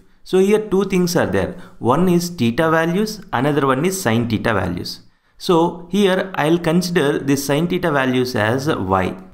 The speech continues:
Let, uh, y equal to sine theta. Now we will try to understand what is domain range first, then we'll come to know what is the domain of sine theta and what is the range of sine theta.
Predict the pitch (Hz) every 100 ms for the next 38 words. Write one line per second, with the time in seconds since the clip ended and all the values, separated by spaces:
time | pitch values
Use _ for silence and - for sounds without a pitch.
0 | - - - 101 101 127 - - 101 110
1 | - - - - 92 104 165 175 170 117
2 | 101 95 196 - 101 92 - - - -
3 | - _ - 180 165 175 - - 151 180
4 | 190 180 190 202 202 160 160 - 135 127
5 | - - 123 143 - 185 190 - 113 117
6 | 123 147 170 170 101 104 123 135 135 -
7 | - 110 127 - - - 123 156 175 -
8 | - 139 139 135 135 175 175 117 117 -
9 | - - 113 113 175 165 127 104 107 135
10 | 156 160 - 110 107 104 101 98 - 120
11 | 113 110 120 127 117 98 98 117 139 -
12 | 92 87 - -